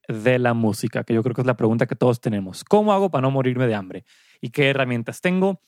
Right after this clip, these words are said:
¿Qué estrategias puedo usar? ¿Y, y cómo le hago en general, no?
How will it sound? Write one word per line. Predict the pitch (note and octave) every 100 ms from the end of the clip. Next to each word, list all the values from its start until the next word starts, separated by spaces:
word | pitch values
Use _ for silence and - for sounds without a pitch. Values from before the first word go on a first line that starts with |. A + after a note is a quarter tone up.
| _ _ -
¿Qué | C3+
estrategias | A#2 B2+ A#2+ B2+ B2+ -
puedo | - A#2 A2
usar? | - A3+ A#3 _ _ _ _ _ _ -
¿Y, | C#3 C3 B2+ A#2+ A#2 A#2 B2 - -
y | -
cómo | C3+
le | C#3+ A#2
hago | G#2 G2
en |
general, | - G#2 F#2+ F#2+
no? | A#2+